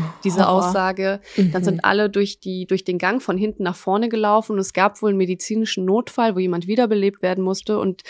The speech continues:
Speaker 1: das haben die einfach nicht kommuniziert. Und dementsprechend war halt diese Notlandung dann auch irgendeinem, auf irgendeinem Flugplatz auf, in der Pampa da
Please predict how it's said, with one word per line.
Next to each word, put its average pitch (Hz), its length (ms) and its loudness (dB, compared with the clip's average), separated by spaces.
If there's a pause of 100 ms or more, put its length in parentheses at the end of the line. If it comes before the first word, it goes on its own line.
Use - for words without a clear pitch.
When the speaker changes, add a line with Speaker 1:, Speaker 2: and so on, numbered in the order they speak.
(160)
Speaker 1:
das - 180 -8
haben 214 140 2
die 196 160 -4 (100)
einfach 202 280 0
nicht 202 160 -4
kommuniziert. 196 580 2
Und 185 220 2
dementsprechend 220 1300 4
war 202 140 8
halt 196 120 6
diese 185 400 4 (300)
Notlandung 254 840 6 (1000)
dann 196 160 2
auch - 260 2
irgendeinem, 202 520 4
auf - 160 -8
irgendeinem 202 460 0
Flugplatz - 840 -8
auf, 196 220 -6
in 190 120 -6
der 196 100 -2
Pampa 220 400 -2
da 208 240 2